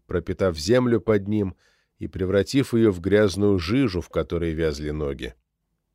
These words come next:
От вони невозможно было дышать,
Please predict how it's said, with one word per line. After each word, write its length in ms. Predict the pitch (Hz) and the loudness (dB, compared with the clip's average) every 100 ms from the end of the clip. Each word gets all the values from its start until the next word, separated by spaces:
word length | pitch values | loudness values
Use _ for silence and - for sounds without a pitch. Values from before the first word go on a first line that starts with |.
| _ _ _ - | _ _ _ -6
От 200 | 101 - | -6 0
вони 240 | 143 151 | 4 4
невозможно 640 | 131 117 117 117 131 104 113 | 6 6 6 6 2 4 2
было 280 | 117 107 | 2 4
дышать, 640 | 98 104 - 85 65 - | 2 0 0 -4 -4 -10